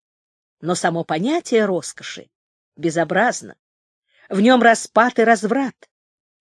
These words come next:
В происходящем переустройстве мира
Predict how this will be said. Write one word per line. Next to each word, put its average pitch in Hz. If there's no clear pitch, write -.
В -
происходящем 269
переустройстве 254
мира 262